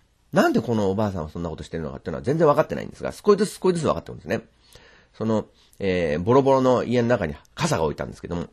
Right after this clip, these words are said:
「あの傘何？」「風車だね」って言うと、「あれ、アメリカに私が渡ってきた時に持ってた傘なの。その傘で、その悪い奴らをやっつけて自分を守ったのよ」と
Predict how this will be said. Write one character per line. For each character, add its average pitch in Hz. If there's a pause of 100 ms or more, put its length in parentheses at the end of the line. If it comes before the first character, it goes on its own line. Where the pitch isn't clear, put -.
(300)
「あ 156
の 208
傘 220
何？」 117 (120)
「風 120
車 104
だ 85
ね」 98
っ -
て -
言 -
う -
と、 - (960)
「あ 120
れ、 131
ア 120
メ 151
リ 165
カ 165
に 160
私 156
が 160
渡 123
っ -
て -
き -
た 143
時 107
に 90
持 104
っ -
て -
た 92
傘 90
な 71
の。 60 (880)
そ -
の 139
傘 147
で、 90
そ -
の 65
悪 110
い -
奴 107
ら 78
を - (520)
や 98
っ -
つ -
け 156
て 104
自 90
分 117
を 117
守 107
っ -
た -
の 113
よ」 76
と -